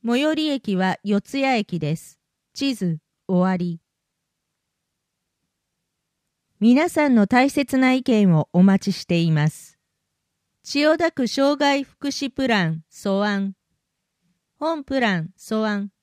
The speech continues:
は、千代田区第四次基本構想を上位計画とし、千代田区地域福祉計画二千二十二で示された地域共生社会の理念に基づき、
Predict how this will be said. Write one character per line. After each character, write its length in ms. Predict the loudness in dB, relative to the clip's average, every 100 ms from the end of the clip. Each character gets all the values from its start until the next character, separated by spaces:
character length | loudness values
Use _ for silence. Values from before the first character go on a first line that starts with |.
| -6
は、 220 | -6 -6 _
千 160 | -6 -4
代 120 | -2
田 140 | -4
区 300 | -2 -2 -2 -2
第 320 | -2 0 -2
四 120 | -2
次 160 | -4 -4
基 140 | -4
本 240 | -4 -4
構 240 | -4 -4 -2
想 260 | -2 0
を 100 | -2
上 280 | -2 0 0
位 100 | -2
計 200 | -4 -4
画 180 | -4 -8
と 220 | -8 -10
し、 360 | -8 -8 -8 -10 _ _
千 140 | -6 -2
代 120 | 0
田 140 | -2
区 260 | -2 -2 -2
地 180 | -6 -8
域 220 | -6 -8
福 200 | -10 -8
祉 160 | -10 -8
計 200 | -6 -4
画 260 | -4 -2 -2
二 140 | -2
千 320 | -4 -6 -4
二 140 | -6 -6
十 240 | -4 -4
二 140 | -2
で 120 | -4 -4
示 280 | -4 -4
さ 120 | -4 -4
れ 120 | -4
た 260 | -6 -8 -10 _ _
地 220 | -8 -4 -4
域 180 | -6
共 240 | -4 -4 -4
生 220 | -4 -4
社 160 | -6 -4
会 220 | -2 0
の 160 | -2
理 160 | -2 -2
念 240 | -2 -2
に 80 | -2
基 40 | -2
づ 380 | -4 -4 -6
き、 300 | -10 -10 -12